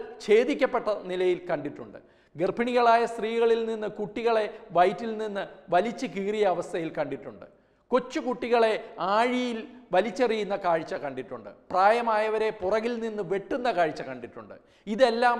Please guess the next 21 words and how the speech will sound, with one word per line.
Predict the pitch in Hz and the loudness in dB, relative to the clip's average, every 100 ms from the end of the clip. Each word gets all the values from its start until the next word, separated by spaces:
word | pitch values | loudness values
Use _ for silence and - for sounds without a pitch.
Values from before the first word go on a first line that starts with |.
| 208 | 2
അരങ്ങേറിയത് | 190 185 175 165 160 143 131 - - | 0 -2 -4 -2 -4 -4 -8 -14 -10
നമ്മുടെ | 139 147 147 135 | -6 0 0 0
നാട്ടിലാണ്. | 131 139 107 92 - _ _ _ _ _ - | -4 -6 -10 -14 -20 _ _ _ _ _ -4
അതുകൊണ്ട് | 175 226 214 220 214 | 2 2 2 0 2
സ്വാതന്ത്ര്യ | 196 214 233 240 240 226 170 | 4 4 2 2 4 2 0
ദിനം | 202 226 247 - 208 | -2 0 -2 -2 -4
എന്ന് | 196 196 | -2 0
പറയുന്നത്, | 170 170 156 143 117 - - - | 0 0 -2 -2 -4 -8 -14 -4
അല്ലെങ്കിൽ | 170 190 190 - | -2 -2 -4 0
സ്വാതന്ത്ര്യ | 190 214 226 233 208 | 0 2 0 0 0
ദിനം | 220 214 202 | -2 -2 -2
നമ്മൾ | 208 233 220 | 2 6 8
ആഘോഷിക്കുമ്പോൾ | 226 254 - 190 185 147 - - - | 6 2 0 -4 -4 -4 -4 -12 -6
നമ്മൾ | 170 185 196 175 175 | -2 2 0 0 2
മറന്നു | 208 254 277 202 | 4 4 2 2
പോകുന്നത് | 196 185 175 160 139 - - - | 2 2 -2 -2 -4 -6 -18 -10
ഒരു | 165 175 | -2 0
പക്ഷേ | 170 156 175 160 - - 180 | 2 -2 -2 -4 -6 -10 -4
ഈ | 233 233 - - | -4 -4 -10 -2
പാവപ്പെട്ട | 160 170 196 190 170 - 139 127 - | 2 4 2 -2 -6 -4 -8 -8 -12
സാധാരണക്കാരായ | - 151 170 185 180 165 151 - 143 131 123 120 | -6 -4 -2 2 2 0 -4 -6 -6 -4 -4 -6